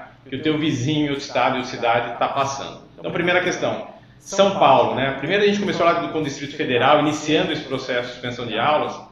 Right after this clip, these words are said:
São Paulo tinha uma concentração de pessoas com coronavírus, é, maior, então também São Paulo tem tomado providências, depois foi pro Rio de Janeiro de maneira mais acentuada. Então, São Paulo, as escolas basicamente tiveram essa semana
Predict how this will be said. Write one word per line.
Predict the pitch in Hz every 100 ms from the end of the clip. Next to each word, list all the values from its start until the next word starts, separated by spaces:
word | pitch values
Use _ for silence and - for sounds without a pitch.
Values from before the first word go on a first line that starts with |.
| - - - - - -
São | - 120
Paulo | 120 143
tinha | 139
uma | 135
concentração | 139 135 131 120 131 120 117 - - -
de | -
pessoas | 135 123 139 120
com | - 131 127
coronavírus, | 123 123 120 117 117 110 110
é, | 107 110 -
maior, | 135 127 131 151 143 -
então | 123 -
também | 123 135
São | 135 120
Paulo | 123
tem | 120
tomado | 120 120 117 113 - - -
providências, | 131 123 120 113 151 147 117
depois | 127 123
foi | 139
pro | - 123
Rio | 127
de |
Janeiro | 123 107 117 139 120
de |
maneira | 117 117 117
mais | 117 120
acentuada. | - 127 131 104 95 - - - - - -
Então, | - 101
São | 165
Paulo, | 147 147
as | 147
escolas | 135 147 135 123 117 -
basicamente | 143 147 143 131 131 - -
tiveram | 139 143 143
essa | -
semana | 147 165 160 131 147 147 120 -